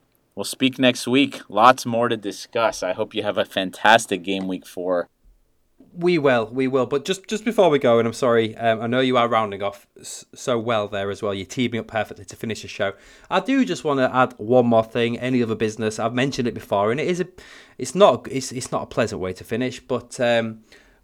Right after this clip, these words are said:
Speaker 2: well, I would like to ask you, listeners, if you could, please, to go and donate some money to a family in need. A member of our community, the F P L community,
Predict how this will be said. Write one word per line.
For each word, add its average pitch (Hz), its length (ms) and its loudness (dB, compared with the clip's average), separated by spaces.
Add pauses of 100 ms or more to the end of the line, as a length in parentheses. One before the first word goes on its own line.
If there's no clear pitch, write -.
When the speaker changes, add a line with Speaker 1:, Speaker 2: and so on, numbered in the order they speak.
(100)
Speaker 2:
well, 135 360 2 (640)
I 165 160 10
would 151 240 4 (160)
like 127 300 4
to 113 440 -2 (800)
ask - 520 -2 (240)
you, 101 380 -6 (720)
listeners, 110 640 -4 (520)
if 143 240 -2
you 127 140 4
could, 107 380 -4 (520)
please, 139 640 0 (800)
to - 80 -12
go 120 180 4
and 113 100 0
donate 101 580 -2 (120)
some 98 260 -10
money 85 320 -10 (320)
to 131 160 2
a 117 40 2
family 101 440 2
in 90 100 -4
need. 87 300 -12 (300)
A 143 60 -2
member 202 240 10
of 170 100 8
our 156 120 8
community, 110 500 -2
the 113 160 2
F 113 140 -4
P 113 80 -4
L 98 80 -2
community, 90 640 -10